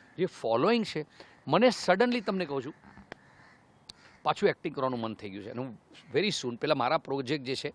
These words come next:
મારા પ્રોડક્શનના, હું પહેલાં પાર પાડીશ અને very soon મારી image change થઈને, મને અત્યાર સુધી લોકોને એમ કે આ હિમાંશુ ને ટી વી સિરિયલમાં ગુજરાતી ફેમિલીના character કે બહુ બહુ તો આવું, પણ લોકોને એ નથી ખબર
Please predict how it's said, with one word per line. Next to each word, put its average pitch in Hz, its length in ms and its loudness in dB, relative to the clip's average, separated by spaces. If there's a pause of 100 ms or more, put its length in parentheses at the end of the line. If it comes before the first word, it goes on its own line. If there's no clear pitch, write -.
(440)
મારા 135 240 2
પ્રોડક્શનના, 139 480 -4 (360)
હું 123 60 -14
પહેલાં 165 240 4
પાર 143 240 6
પાડીશ 175 360 0 (300)
અને 208 120 0
very 170 300 6
soon 170 280 0
મારી 196 180 4
image 170 320 2
change 208 300 -2
થઈને, 156 200 -4 (320)
મને 240 140 0
અત્યાર 226 160 4
સુધી 240 340 6 (460)
લોકોને 214 280 8
એમ 240 80 2
કે 220 100 -2
આ 208 280 6 (360)
હિમાંશુ 160 640 4
ને 151 140 0 (140)
ટી 175 120 6
વી 175 120 6
સિરિયલમાં 170 400 4
ગુજરાતી 160 500 6
ફેમિલીના 156 460 0
character 143 360 -4
કે 170 80 -6
બહુ 165 140 -2
બહુ 170 120 0
તો 190 100 0
આવું, 151 200 6 (260)
પણ 165 100 4
લોકોને 185 360 8
એ 208 40 0
નથી 208 160 0
ખબર 202 200 4